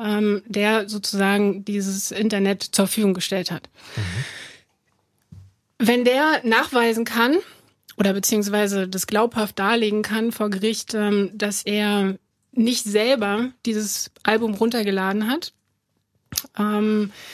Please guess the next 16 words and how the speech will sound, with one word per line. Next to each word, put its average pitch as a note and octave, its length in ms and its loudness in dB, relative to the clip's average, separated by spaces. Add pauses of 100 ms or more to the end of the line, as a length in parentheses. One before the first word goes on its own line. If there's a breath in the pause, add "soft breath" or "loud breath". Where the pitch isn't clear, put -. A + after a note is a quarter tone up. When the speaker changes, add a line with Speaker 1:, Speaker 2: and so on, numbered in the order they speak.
(220 loud breath)
Speaker 1:
fällt A#3+ 180 2
ja B3 40 2
diese A3+ 220 0
ganze A3 680 0
Haftung A#3 580 0
auf G#3 420 -2
Schadensersatz G#3+ 580 0
weg D4 280 0 (540 loud breath)
und, C#4 560 0
ähm, A#3 480 0
man A#3 160 0
kommt A#3+ 320 -2
in A#3 180 2
die A3 120 -4
sogenannte A3+ 420 0
Störerhaftung. F#3+ 1300 -2